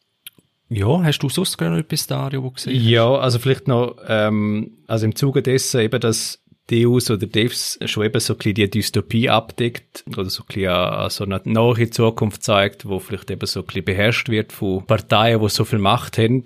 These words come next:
Speaker 2: äh, habe ich mir noch eine Arte-Doku gegeben. Ähm, das ist von George Orwell und Aldous Huxley, neunzehnhundertvierundachtzig oder Schöne neue Welt.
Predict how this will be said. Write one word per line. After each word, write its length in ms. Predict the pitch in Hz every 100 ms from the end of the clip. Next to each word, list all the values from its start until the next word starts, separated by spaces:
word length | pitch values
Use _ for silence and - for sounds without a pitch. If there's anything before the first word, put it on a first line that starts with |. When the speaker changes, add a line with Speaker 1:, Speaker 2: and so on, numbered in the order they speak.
| -
Speaker 2:
äh, 60 | 107
habe 380 | 104 95 110
ich 140 | 101 -
mir 200 | 113 107
noch 160 | 98
eine 240 | 98 101 95
Arte-Doku 720 | 104 - 143 135 131 - 143
gegeben. 420 | - 131 123 143 - -
Ähm, 380 | 101 101 98 101
das 200 | 107 -
ist 240 | 104 98
von 600 | - - 113 101 98 -
George 380 | - 113 113 -
Orwell 560 | - 110 120 127 123 123
und 300 | - 107 110
Aldous 640 | - 107 107 110 104 -
Huxley, 600 | - 110 - - 131 139 135 _ _
neunzehnhundertvierundachtzig 1000 | 104 120 120 113 117 113 113 110 110 - -
oder 240 | 110 101
Schöne 320 | - 110 107
neue 360 | 101 101 98 92
Welt. 480 | 95 95 - -